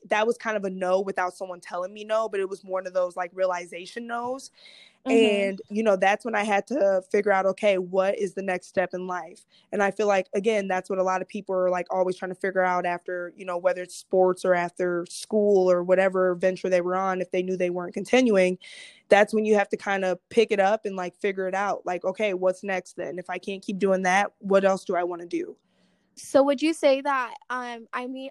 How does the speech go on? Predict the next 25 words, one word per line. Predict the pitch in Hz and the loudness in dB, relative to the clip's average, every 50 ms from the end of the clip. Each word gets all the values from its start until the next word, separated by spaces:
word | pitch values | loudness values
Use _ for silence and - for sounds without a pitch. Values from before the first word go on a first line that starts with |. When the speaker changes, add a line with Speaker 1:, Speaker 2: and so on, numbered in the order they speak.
| - 247 | -10 -10
Speaker 2:
it | 254 262 | -10 -10
sounds | - - 269 277 285 | -8 -8 -8 -8 -8
like | 294 - - | -12 -14 -14
we | 285 277 | -12 -10
have | 269 262 | -10 -10
the | 240 254 | -10 -12
same | - 269 254 247 247 | -12 -10 -12 -12 -12
energy | - 240 247 247 247 233 226 226 226 | -12 -12 -12 -12 -14 -12 -12 -12 -12
when | 226 226 | -10 -12
it | 226 226 | -12 -14
comes | _ - 247 233 233 233 - - - _ - - | _ -10 -10 -10 -10 -12 -16 -18 -18 _ -8 -6
to | 269 247 240 233 226 233 | -6 -6 -6 -6 -6 -6
moving | 240 233 233 226 226 220 220 _ - | -6 -6 -6 -6 -10 -16 -16 _ -4
forward. | 247 233 233 226 208 208 208 214 220 - | -2 -2 -2 -2 -4 -8 -10 -10 -10 -4
Speaker 1:
Right. | - 202 196 190 190 180 - - | 0 0 2 2 0 -2 -4 -4
Speaker 2:
Um, | - 233 233 226 220 220 220 220 233 262 _ _ _ _ _ - | -4 -2 -2 -2 -4 -8 -12 -16 -18 -20 _ _ _ _ _ -6
with | 233 254 254 - _ | -4 -4 -4 -6 _
people | - 269 247 - 269 269 277 269 - 220 _ - 247 | -12 -12 -8 -6 -4 -4 -4 -6 -10 -12 _ -16 -10
who | 240 269 254 | -8 -8 -6
want | 240 247 247 240 | -4 -6 -8 -8
to | - 247 | -8 -10
have | 254 233 | -8 -8
a | 233 | -10
successful | 190 - 233 - - 233 226 - - - 226 226 | -12 -14 -16 -8 -8 -8 -8 -8 -10 -12 -10 -6
mindset, | 220 214 226 240 247 247 - - - 220 214 214 214 | -6 -6 -4 -4 -6 -10 -12 -8 -6 -4 -2 -2 -4